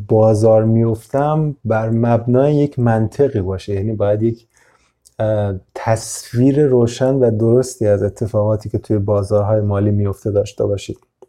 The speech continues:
و توی همون اپیزود پنجم که، اه، در مورد این داستان صحبت کرده بودیم، اونجا گفته بودیم که یکی از اشتباهات اساسی که خیلی‌ها، مخصوصاً تازه واردها،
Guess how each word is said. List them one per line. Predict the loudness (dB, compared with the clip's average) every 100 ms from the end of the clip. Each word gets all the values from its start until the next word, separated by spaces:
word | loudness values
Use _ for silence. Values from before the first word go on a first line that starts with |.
| _ _ _ _ _ -20 -10 0
و | 2 4 2
توی | 2 2
همون | 4 4 4
اپیزود | 2 0 2 2
پنجم | 2 0 2 2 2
که، | 0 0 0 -2 _ -20 -20 -20 -20 _ _ _ _ _
اه، | 0 4 4 4 2 0 -2 -2
در | 0 2
مورد | 2 2 2
این | 2 2
داستان | 0 0 -2 -2
صحبت | 0 0 2 -2
کرده | -2 -2 0 0
بودیم، | 2 2 0 0
اونجا | -2 0 2
گفته | 2 2 2
بودیم | 2 2 -2 -6 -14 _
که | -2 0
یکی | 2 2 0 0 2
از | 2 2 -2 -10 -10
اشتباهات | -8 -8 -4 -2 0 0 0 0 -2
اساسی | -4 -2 -2 -4 -6
که | -4 -4
خیلی‌ها، | -4 -4 0 2 0 0
مخصوصاً | 0 2 2 0 -4 -2 0
تازه | 2 2 2
واردها، | 2 2 0 -4 -8